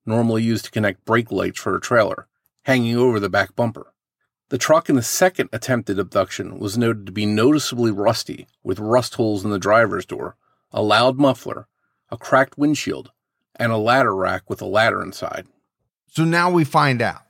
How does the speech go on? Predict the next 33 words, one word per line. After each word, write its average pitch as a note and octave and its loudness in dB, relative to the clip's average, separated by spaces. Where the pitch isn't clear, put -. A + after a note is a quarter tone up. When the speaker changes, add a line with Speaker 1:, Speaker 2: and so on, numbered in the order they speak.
Speaker 2:
that A2+ 2
police C#3+ -2
had C#3 2
a B2+ -2
little F#3+ 0
bit D3+ 0
more B2+ -6
in B2+ 0
the B2 2
way A#2+ 2
of G#2+ 0
a A#2 -8
description A2 -4
on D3+ 4
the D3 4
blue C3+ 2
pickup C3 2
in, A2+ -2
in G#2+ -6
Jennifer's A2 -4
abduction. F#2+ -8
When E3 2
comparing E3 0
the C3+ 0
details B2+ -6
of A#2+ 2
these C3 0
two B2 -4
trucks, D#3+ -2
to C#3+ 0
me, G#3+ 0
they E3 2
sound D3 0